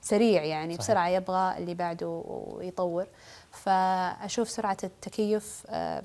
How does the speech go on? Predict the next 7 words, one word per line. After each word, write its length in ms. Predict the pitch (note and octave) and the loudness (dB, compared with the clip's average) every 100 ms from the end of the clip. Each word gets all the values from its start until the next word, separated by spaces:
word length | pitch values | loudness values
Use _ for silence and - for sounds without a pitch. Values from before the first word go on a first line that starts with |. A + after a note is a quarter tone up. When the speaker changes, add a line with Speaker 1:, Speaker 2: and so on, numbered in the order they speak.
| - _ | -10 _
Speaker 1:
عامل 260 | G3 A3 G#3 | -2 -2 -2
مهم، 520 | F#3+ F3+ F#3+ F#3+ G3 | -4 -6 -6 -6 -10
آه، 320 | - F3+ F3 | -8 -8 -8
كيف 260 | F3 - G3 | -6 -6 -2
الواحد 360 | G3+ F#3+ G3 G3+ | -2 -2 -4 -8
يستمر 360 | - A3+ C4+ | -6 -4 -2
بالتحسن 640 | G#3+ F#3 - A#3+ - C#4+ | -2 -6 -4 -4 -2 -4